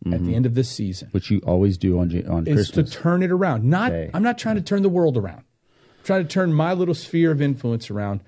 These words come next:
Speaker 1: to say, "No more you telling me what time it is.
Speaker 2: <laughs>
Speaker 1: I'm going to tell you what season this is." And to see this as a longer,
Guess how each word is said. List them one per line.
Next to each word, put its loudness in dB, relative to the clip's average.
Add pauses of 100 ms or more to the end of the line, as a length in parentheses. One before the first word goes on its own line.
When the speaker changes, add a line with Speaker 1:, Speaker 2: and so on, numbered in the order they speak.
(220)
Speaker 1:
to 0
say, 0
"No 4
more 2 (1000)
you 0
telling 2
me 4
what -2
time -4
it -8 (140)
is. -20 (220)
Speaker 2:
<laughs> -4 (320)
Speaker 1:
I'm 2
going 4
to 2
tell 0
you 2 (220)
what 0
season 0
this -4
is." -8 (100)
And 2
to 0
see 0
this 0 (500)
as 2
a 4
longer, 2